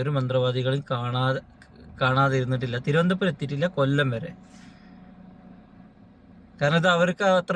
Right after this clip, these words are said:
വിശ്വാസം, എനിക്ക് തീരെ വിശ്വാസം, ഇങ്ങനത്തെ കാര്യത്തിലൊന്നും തീരെ വിശ്വാസമില്ലാത്ത ഒരാളാണ് ഞാൻ. ആ, പക്ഷെ അവരൊരു അമ്മയാണ്,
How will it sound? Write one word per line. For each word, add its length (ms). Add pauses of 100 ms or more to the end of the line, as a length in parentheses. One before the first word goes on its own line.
വിശ്വാസം, 320
എനിക്ക് 220
തീരെ 200
വിശ്വാസം, 360
ഇങ്ങനത്തെ 260
കാര്യത്തിലൊന്നും 440
തീരെ 220
വിശ്വാസമില്ലാത്ത 520
ഒരാളാണ് 360
ഞാൻ. 140 (920)
ആ, 80 (1500)
പക്ഷെ 200
അവരൊരു 480
അമ്മയാണ്, 420